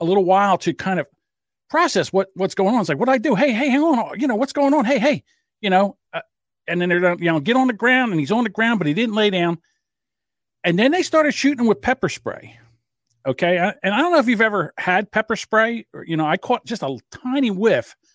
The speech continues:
and it's very painful. And they blasted this guy in the face with pepper spray. And then there's a thing in your brain that is, it's so primal that it's either fight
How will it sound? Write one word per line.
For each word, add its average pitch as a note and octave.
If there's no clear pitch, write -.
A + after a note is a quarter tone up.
and F#3
it's E3
very C#3
painful. -
And D#3
they G#3+
blasted F#3+
this G#3
guy G3
in F3+
the F3+
face F3
with D3+
pepper D#3+
spray. A2
And G3+
then A#3
there's G#3+
a F3+
thing C#4
in D4+
your C#4
brain E3+
that D#3
is, D3+
it's C#3+
so A3+
primal G3
that E3
it's D#3+
either D#3
fight A#3+